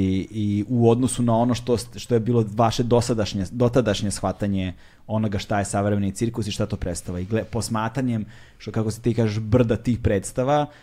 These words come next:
ste videli šta su ti savremeni elementi, šta zapravo cirkus jeste danas. Šta je to što ste videli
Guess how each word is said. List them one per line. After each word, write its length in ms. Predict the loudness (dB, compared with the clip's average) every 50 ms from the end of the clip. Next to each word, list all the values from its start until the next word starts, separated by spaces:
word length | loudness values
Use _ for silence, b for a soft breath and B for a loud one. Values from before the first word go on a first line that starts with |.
| B B
ste 180 | -10 -6 -2 0
videli 360 | 2 2 4 4 2 2 2
šta 280 | 0 0 0 2 2
su 140 | 0 -2 -6
ti 280 | -8 -6 -6 -4 -4 -4
savremeni 560 | -2 -2 -2 0 0 0 0 0 0 0 0
elementi, 500 | 0 2 0 0 0 -2 -2 -4 -6 -10
šta 160 | -6 -6 -4
zapravo 340 | -2 -2 -2 -2 -2 -4 -4 -6 -12 -20 -20 _ -4
cirkus 440 | -2 0 0 0 -2 -4 -4 -2
jeste 320 | 0 0 0 0 -2 -4 -6
danas. 440 | -4 -6 -6 -8 -10 -12 -14 -14 B B B B B B B B B
Šta 200 | -4 2 2 2
je 60 | 2
to 120 | 2 -2 -4
što 120 | -4 -6
ste 160 | -4 -4 0
videli 560 | 2 2 4 4 4 4 4 4 2 0 0